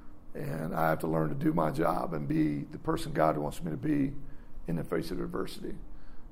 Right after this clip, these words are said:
And it's been the toughest four months of my life. And I'm hoping and praying that as the season progresses that I can share our story, share our witness,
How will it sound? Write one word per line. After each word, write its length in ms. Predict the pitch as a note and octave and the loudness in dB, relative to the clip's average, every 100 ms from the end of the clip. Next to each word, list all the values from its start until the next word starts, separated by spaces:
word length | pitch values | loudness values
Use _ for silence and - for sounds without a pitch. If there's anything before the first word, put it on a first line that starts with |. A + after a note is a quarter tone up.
| - | -8
And 240 | - G#2 G2+ | -8 -6 -6
it's 120 | - | -4
been 160 | E3+ | -2
the 60 | D#3+ | -2
toughest 340 | - - - | -2 -2 -4
four 200 | - E2 | -2 -2
months 200 | D2+ - | -2 -4
of 60 | - | -4
my 100 | - | -4
life. 280 | - - - - - - - - - - - - | -4 -4 -6 -6 -4 -2 -2 -4 -4 -4 -6 -8
And 260 | D#3 D3+ D3+ | -4 -2 0
I'm 200 | - D#3+ | 0 6
hoping 340 | D#3 E3 D#3 | 6 8 4
and 120 | C#3+ | 2
praying 420 | - F3 E3 E3 E3 | 4 4 6 4 4
that 160 | D#3+ | 6
as 240 | E3 E3 - | 8 6 2
the 60 | |
season 340 | - F#3+ E3 D#3 | 0 0 0 0
progresses 640 | D3+ D3 E3+ E3 E2 D2+ | -2 2 4 4 2 0
that 120 | E2 | 2
I 180 | E2 E2 | 4 4
can 420 | - D#2 C#2 C#2 - - - - - - - - - - - - - - - - | 2 0 0 -2 -4 -4 -4 -4 -8 -8 -8 -6 -6 -6 -8 -8 -8 -8 -8 -2
share 340 | - E3 E3 | 6 8 10
our 160 | E3+ F#3 | 8 6
story, 580 | - E3+ D#3+ D#3+ D#3 - - - - - - - - - - | 4 2 4 4 4 2 -4 -4 -6 -6 -10 -10 -10 -10 -10
share 280 | - - F3 | -2 4 6
our 200 | E3 D3+ | 8 6
witness, 640 | C#3+ E3 F3 F#3 - - | 4 4 4 0 -2 -6